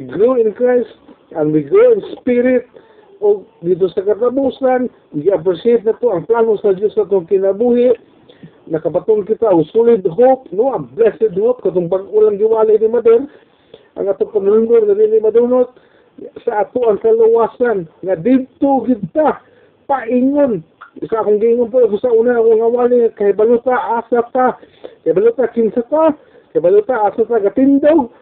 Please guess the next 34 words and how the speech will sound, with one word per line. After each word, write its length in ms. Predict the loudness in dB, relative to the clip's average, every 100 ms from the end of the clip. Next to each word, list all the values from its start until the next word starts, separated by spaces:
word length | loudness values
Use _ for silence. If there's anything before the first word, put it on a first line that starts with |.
| _ _
ug 240 | -2 -2
kay 160 | -2 -2
baluta, 560 | 0 0 0 -2 -2 -4
asa 480 | -4 -4 -4 -4 -4 -4
ta, 240 | -4 -6 -6
padulong. 800 | -6 -6 -2 0 2 4 2 0 -8 _ _ _ _ _ _
So 80 | -4
akong 160 | -2 -4
pasahon, 540 | -4 -2 0 2 2
Hebreo 320 | 2 4 4
dose, 560 | 4 0 0 0 2 2
uno 560 | 2 2 2 2 2
ug 80 | 0
dos. 260 | 2 2 0 -6 -20 _ _ _ _ _ -6
Ingon 320 | -2 0 2
dili, 640 | 2 4 4 4 -2 -8 -14 _ -4
busa, 320 | -2 0 0 0
nagilibutan 640 | 0 -2 -2 0 0 0
man 80 | 0
kita 240 | 0 0
ni 320 | 2 2 2
dakong 320 | 0 0 -2 -2
pundok 480 | -2 0 0 -2 -4
sa 80 | -6
mga 560 | -4 -2 0 0 0 -2
saksi. 480 | -4 -6 -6 -2 -2 -2 _ _ -20 -20 -20 -20 -10
Isalikway 560 | -4 -2 -2 0 0 0
ta, 140 | -2
ang 100 | -2
tanan 320 | -2 0 0
nga 160 | 0 -2
nakababag 720 | -2 -4 -4 -4 -2 -4 -4 -2
ka 100 | -2
na 160 | -2